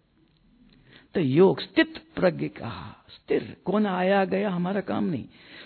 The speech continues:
स्टूडेंट देखो, स्कूल में टिक करके सुनता रहता है, समझ रहा है, तब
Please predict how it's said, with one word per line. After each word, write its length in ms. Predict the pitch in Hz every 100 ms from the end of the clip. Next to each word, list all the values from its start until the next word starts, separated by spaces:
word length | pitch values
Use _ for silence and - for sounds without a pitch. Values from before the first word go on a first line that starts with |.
| -
स्टूडेंट 480 | - 214 226 247 247
देखो, 280 | 220 214
स्कूल 340 | 208 - 214 202
में 220 | 196 - - _ -
टिक 260 | - - _ _ _
करके 220 | 180 175
सुनता 400 | 170 196 196 202
रहता 260 | 160 - -
है, 200 | - 90 - _ _ _ _ _ _ _ _ _ - -
समझ 280 | 156 196 160
रहा 160 | - -
है, 180 | - - _ _ _
तब 100 | -